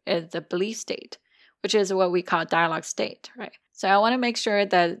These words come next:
the system understands I already had food type, I already had, for example, a number of people. We train this thing in a supervised fashion,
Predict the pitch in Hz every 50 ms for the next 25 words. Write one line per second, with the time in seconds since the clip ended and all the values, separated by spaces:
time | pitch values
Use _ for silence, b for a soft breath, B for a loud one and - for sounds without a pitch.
0 | - _ - - 202 180 170 175 - - 254 269 269 - 247 220 202 - - 202
1 | 214 220 226 220 214 214 - - 185 180 180 180 175 - - - 175 175 175 180
2 | 185 190 180 170 160 - 208 202 196 - - - - 214 208 202 202 202 - -
3 | 185 175 170 170 170 170 175 B B B B B - 185 185 185 196 208 214 202
4 | 190 180 - - - 185 180 175 175 175 170 - 185 175 165 - 175 170 170 -
5 | - 175 165 165 165 160 - - - - 71 - - 180 180 180 180 180 170 160
6 | - - - 180 180 180 - - - - - 180 208 202 - - 254 254 285 302
7 | 247 190 185 - - 185 170 165 165 165 175 180 - _ - 190 196 185 185 -
8 | - 302 311 - 233 196 185 165 165 165 - - - - - - - - - -
9 | -